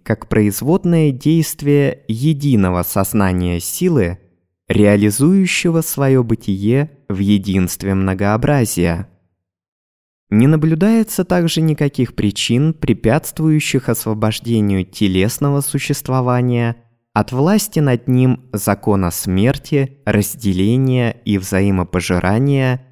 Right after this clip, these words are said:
и использующих процесс индивидуализации тела как производное условие божественного сознания бытия,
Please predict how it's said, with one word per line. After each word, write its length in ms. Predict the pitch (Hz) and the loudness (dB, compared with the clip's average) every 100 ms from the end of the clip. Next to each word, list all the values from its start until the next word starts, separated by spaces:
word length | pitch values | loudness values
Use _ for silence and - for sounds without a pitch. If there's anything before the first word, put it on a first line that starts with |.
| _ _ _ | _ _ _
и 180 | 107 104 | 0 2
использующих 960 | 104 - 151 185 170 156 147 - 131 - | 2 0 0 0 2 2 2 2 -4 -2
процесс 540 | 120 113 - 113 - | -2 -2 -2 -2 -2
индивидуализации 1300 | 104 101 104 104 101 101 101 101 - 104 - - 98 | -2 -2 -2 -4 0 0 0 0 0 -2 -2 -4 -4
тела 600 | 95 - 156 185 123 85 - _ _ _ | -4 -4 -2 0 0 -2 -6 _ _ _
как 260 | 117 107 - | -4 -4 0
производное 920 | 107 104 101 110 160 185 165 156 143 | 2 2 0 0 0 2 2 4 4
условие 840 | 127 - 135 151 156 156 143 139 - | 2 0 2 2 4 4 4 0 -4
божественного 1040 | 110 101 90 110 160 - 139 131 123 110 | -2 -2 0 0 0 -2 -4 -2 0 -2
сознания 760 | - 107 - 113 101 98 90 87 | -2 -4 -2 0 0 0 0 -2
бытия, 680 | 85 87 - 90 101 147 | -2 -6 -4 0 2 0